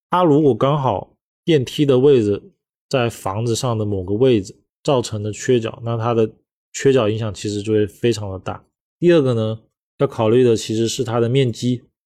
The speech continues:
比如说啊，像，呃，正常来说，比如一百平方米的房子，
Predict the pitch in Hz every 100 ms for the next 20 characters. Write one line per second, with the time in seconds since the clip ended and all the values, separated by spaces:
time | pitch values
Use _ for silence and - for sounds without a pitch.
0 | _ 113 120 120 156 135 101 - _ _
1 | _ _ - 123 110 104 98 95 - _
2 | _ _ 113 101 98 95 139 113 110 107
3 | 107 104 104 - - 127 104 95 - 107
4 | 117 139 160 151 143 107 - 104 - 95
5 | 95 92